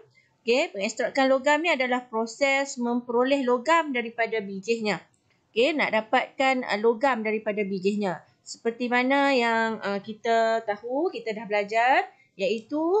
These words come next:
logam sekiranya dia wujud dalam kerak bumi, dia adalah dalam bentuk sebatian.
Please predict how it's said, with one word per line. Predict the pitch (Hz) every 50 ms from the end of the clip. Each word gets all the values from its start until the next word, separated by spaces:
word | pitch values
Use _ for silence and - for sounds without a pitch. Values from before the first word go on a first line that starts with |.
| 440 - - _
logam | - - 220 226 233 220 220 294 302 330 349 392 415 427 427
sekiranya | - - - 254 254 254 262 269 269 294 302 294 233
dia | 254 247 247
wujud | 247 269 269 226 302 330 349 349 339
dalam | - 254 254 254 254 254 254 262
kerak | 262 277 277 277 262
bumi, | 220 247 269 262 294 330 359 403 453 466 466 _ _ _ -
dia | 208 240 262 277 294 294 302 285
adalah | 220 214 214 233 226 233
dalam | 226 233 226 226 226 226
bentuk | 214 226 226 226 220 220 247 220 - -
sebatian. | - - 220 220 220 196 214 214 202 208 - 240 240 214 175 -